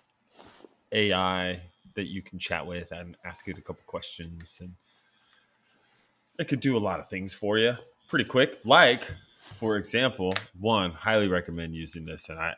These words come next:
I really would love to dive into this. Um, you know, one of these topics that you put up on the board was, like, how many quarterbacks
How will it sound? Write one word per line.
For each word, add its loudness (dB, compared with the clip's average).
I -2
really -2
would -12
love -4
to -16
dive -10
into -14
this. -16
Um, -2
you -4
know, 4
one 0
of -4
these -6
topics -2
that -6
you -10
put -6
up -8
on -6
the -12
board -6
was, -12
like, -4
how -2
many -4
quarterbacks -8